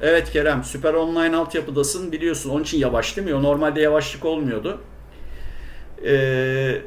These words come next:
do-, ben mesela şimdi biraz böyle prodüksiyonu güçlendireyim. İşte şu anda mesela yeni bir ışığım var.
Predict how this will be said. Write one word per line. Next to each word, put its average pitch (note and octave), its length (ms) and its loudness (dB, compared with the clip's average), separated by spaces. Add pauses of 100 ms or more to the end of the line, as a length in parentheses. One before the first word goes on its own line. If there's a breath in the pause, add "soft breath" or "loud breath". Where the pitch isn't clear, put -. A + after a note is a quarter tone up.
(140)
do-, E3+ 300 0
ben F3 200 2
mesela G#3 280 4
şimdi G#3 240 -2
biraz G3+ 280 4
böyle G#3 260 6
prodüksiyonu G3 540 2
güçlendireyim. G3 760 -2
İşte - 220 -4
şu F3+ 180 -6
anda F3+ 160 -2
mesela F3+ 340 0
yeni F3+ 200 2
bir F3+ 100 0
ışığım F3+ 380 -2
var. D3+ 300 0